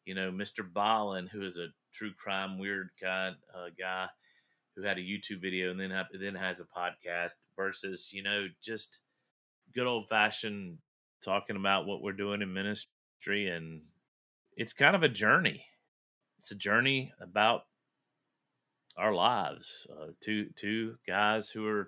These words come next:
trying to make their place in the world and trying to find our place in the world. And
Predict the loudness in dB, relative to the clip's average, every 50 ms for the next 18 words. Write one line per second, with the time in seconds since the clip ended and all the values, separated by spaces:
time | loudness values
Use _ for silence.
0 | _ -2 2 2 2 2 2 2 2 2 0 2 0 -2 -2 -2 -4 0 0 0
1 | 2 0 -2 -4 -4 -2 -2 0 0 0 0 -2 -2 -4 -6 -6 -10 -8 -4 0
2 | 0 0 0 -2 -4 -4 -2 0 0 0 -2 -4 -6 -6 0 4 4 6 6 6
3 | 4 2 2 2 -2 -4 -4 -4 -2 -2 -4 -6 -6 -6 -6 -4 -2 -2 -2 -2
4 | -2 -2 -4 -4 -4 -4 -6 -8 -10